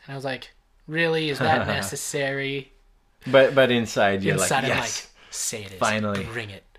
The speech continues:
Speaker 1: I can take it." And, uh,
Speaker 2: Did
Speaker 1: and
Speaker 2: you
Speaker 1: he
Speaker 2: have
Speaker 1: was
Speaker 2: your
Speaker 1: like
Speaker 2: red, your blonde, or your brunette wig on?
Speaker 1: <laughs> Yeah. Uh, uh, I was going all natural, so brunette that night. But, um, yeah, he's like, "Yeah, no, we need to go to my office."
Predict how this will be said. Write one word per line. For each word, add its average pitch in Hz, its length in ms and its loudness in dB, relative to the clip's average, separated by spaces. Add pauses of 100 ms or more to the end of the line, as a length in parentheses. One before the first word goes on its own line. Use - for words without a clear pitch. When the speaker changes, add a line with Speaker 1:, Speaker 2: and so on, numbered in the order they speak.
(140)
Speaker 1:
I - 80 -8
can 123 160 -12
take 107 300 -10
it." - 80 -18 (640)
And, 143 420 -2
uh, 127 220 -2
Speaker 2:
Did 113 100 -4
Speaker 1:
and - 20 -4
Speaker 2:
you 113 40 -2
Speaker 1:
he 123 40 2
Speaker 2:
have 120 80 4
Speaker 1:
was 113 60 -2
Speaker 2:
your 120 160 2
Speaker 1:
like 98 80 -2
Speaker 2:
red, 110 260 4
your 110 100 -4
blonde, 101 300 -4
or - 20 -4
your 95 120 -6
brunette 92 360 -10
wig - 180 -16
on? - 220 -12
Speaker 1:
<laughs> - 540 2 (220)
Yeah. 175 480 0 (480)
Uh, 127 640 0 (680)
uh, 135 400 -4
I 135 120 -4
was 135 140 -10
going 135 220 -10
all 113 180 -14
natural, 110 440 -12
so - 180 -16 (160)
brunette 113 420 -14 (420)
that 101 200 -16
night. 107 260 -20 (160)
But, 123 300 -6
um, 127 520 -6 (1500)
yeah, 165 200 2
he's 151 200 -4
like, 135 240 -4 (200)
"Yeah, 151 320 2
no, 135 240 -4
we 147 140 -6
need 147 160 -2
to 117 40 -12
go 117 140 -8
to 107 80 -10
my 98 160 -14
office." - 500 -20